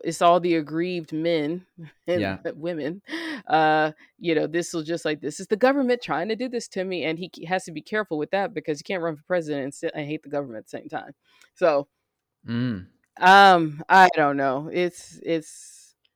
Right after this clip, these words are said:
Speaker 1: I don't think he's gonna get arrested. I think it's way too many, it's too political to arrest this person. Uh, gosh, if they just sent him away, that'd be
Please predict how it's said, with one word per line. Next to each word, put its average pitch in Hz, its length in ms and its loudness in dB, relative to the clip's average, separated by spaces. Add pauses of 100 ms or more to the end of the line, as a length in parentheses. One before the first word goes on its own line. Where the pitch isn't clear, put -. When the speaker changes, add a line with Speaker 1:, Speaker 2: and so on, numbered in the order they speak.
(140)
Speaker 1:
I 180 140 8
don't 208 180 6
think 214 140 0
he's 208 140 -4
gonna 208 240 0
get 202 140 0
arrested. 190 580 0
I 156 140 2
think 160 200 2
it's 151 180 0
way 180 440 2
too 180 180 -4
many, 175 320 -2
it's 165 160 -2
too 349 160 -4
political 143 680 -4 (340)
to 175 100 0
arrest 143 340 0
this 131 180 -10
person. 135 460 -10 (1120)
Uh, 139 320 -4 (720)
gosh, 170 180 -2
if 175 100 -6
they 208 100 0
just - 220 -6
sent 202 140 -6
him 160 180 -6
away, 143 360 -4
that'd 196 140 -12
be 240 140 -12